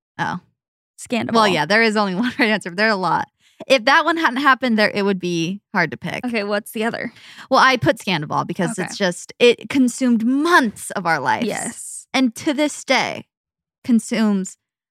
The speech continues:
Speaker 1: there, he, he unfortunately still lives rent-free in the back of my mind.
Speaker 2: Oh.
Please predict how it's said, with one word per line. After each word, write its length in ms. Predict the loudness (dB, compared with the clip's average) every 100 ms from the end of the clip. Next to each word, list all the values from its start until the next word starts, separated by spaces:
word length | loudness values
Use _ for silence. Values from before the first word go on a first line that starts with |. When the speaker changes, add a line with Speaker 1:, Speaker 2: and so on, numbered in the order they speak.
| _ 2
Speaker 1:
there, 180 | 4 2
he, 380 | 0 0 0 -8 _ _
he 440 | -14 2 4 4
unfortunately 680 | 4 2 2 0 0 0 -2
still 680 | -4 -12 0 2 2 -2 -8 _
lives 300 | -2 -2 0
rent-free 460 | -2 -4 -6 -6 -4
in 160 | -4
the 60 | 0
back 200 | 0 -2
of 40 |
my 100 | -8
mind. 340 | -8 -8 -12 -16 _ _ _ _ _ _ _ _ _ _
Speaker 2:
Oh. 400 | -10 -10 -14 -20